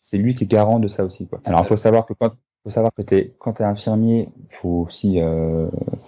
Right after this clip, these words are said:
Speaker 1: déstresser parce que c'est pas toi qui prends la décision de ramener quelqu'un.
Speaker 2: Hmm.
Speaker 1: T'as toujours un contact avec, euh, un samu en France,
Speaker 2: Hmm.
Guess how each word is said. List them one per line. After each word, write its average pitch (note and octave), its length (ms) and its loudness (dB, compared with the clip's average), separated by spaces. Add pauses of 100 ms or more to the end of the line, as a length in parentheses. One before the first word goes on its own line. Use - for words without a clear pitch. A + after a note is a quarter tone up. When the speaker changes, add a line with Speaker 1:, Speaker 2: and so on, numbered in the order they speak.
(300)
Speaker 1:
déstresser - 520 2
parce F#2+ 180 2
que F2 160 0
c'est - 160 0
pas G2 120 2
toi - 160 0
qui - 260 -14
prends B2 400 2
la F#2+ 120 2
décision G2 420 0
de F2+ 80 0
ramener F2+ 260 0
quelqu'un. G2+ 400 -2
Speaker 2:
Hmm. D3+ 40 -8 (260)
Speaker 1:
T'as G2+ 100 4
toujours A2 320 2
un G2 80 2
contact A#2 560 0
avec, F#2 180 0 (140)
euh, E2 560 -4 (500)
un F2+ 120 2
samu G2 380 4
en F2+ 80 2
France, A#2+ 380 0
Speaker 2:
Hmm. D#2+ 80 2